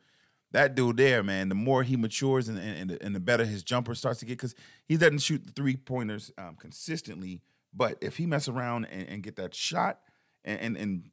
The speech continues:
even his defense, if he steps his defense up a little bit more, man, y'all gonna have some real issues on your hands with Mister Ja Morant. So shout out to my guy representing South Carolina.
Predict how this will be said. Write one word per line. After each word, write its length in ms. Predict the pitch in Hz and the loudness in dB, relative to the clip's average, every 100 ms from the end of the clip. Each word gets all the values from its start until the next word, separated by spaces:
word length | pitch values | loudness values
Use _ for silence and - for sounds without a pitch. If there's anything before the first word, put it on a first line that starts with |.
| _ _ | _ _
even 220 | 151 214 | -2 2
his 140 | 165 113 | 0 0
defense, 400 | 165 226 135 110 | -2 0 -2 -2
if 60 | |
he 80 | 147 | -6
steps 240 | 165 160 117 | -2 -2 -2
his 120 | 107 | -2
defense 400 | 160 196 120 104 | -2 0 0 0
up 140 | - | 0
a 20 | |
little 160 | 90 90 | 0 0
bit 120 | 82 | 0
more, 200 | 82 80 | -2 -2
man, 320 | 78 78 78 - _ _ _ - | -2 -4 -8 -10 _ _ _ 2
y'all 200 | 113 123 | 4 4
gonna 160 | 104 | 2
have 100 | 101 | 0
some 320 | - 85 85 | -4 -6 -4
real 520 | 92 107 110 113 113 64 | 0 0 2 2 0 -2
issues 400 | 113 107 101 90 | -4 -4 -8 -10
on 100 | 95 | -10
your 120 | 90 | -8
hands 340 | 104 104 90 | -8 -8 -8
with 80 | 90 | -12
Mister 220 | 85 - 76 | -16 -16 -10
Ja 180 | 90 80 | -8 -8
Morant. 400 | 76 90 78 - _ _ _ | -8 -8 -10 -14 _ _ _
So 100 | 208 | -4
shout 240 | - 165 | 2 4
out 80 | 135 | 4
to 80 | 123 | 2
my 160 | 117 107 | 0 2
guy 240 | 101 101 | 2 2
representing 560 | 101 101 92 92 87 87 | 2 0 -2 -8 -8 -6
South 300 | 98 87 - | -6 -6 -8
Carolina. 640 | 95 80 82 85 82 | -10 -8 -8 -8 -10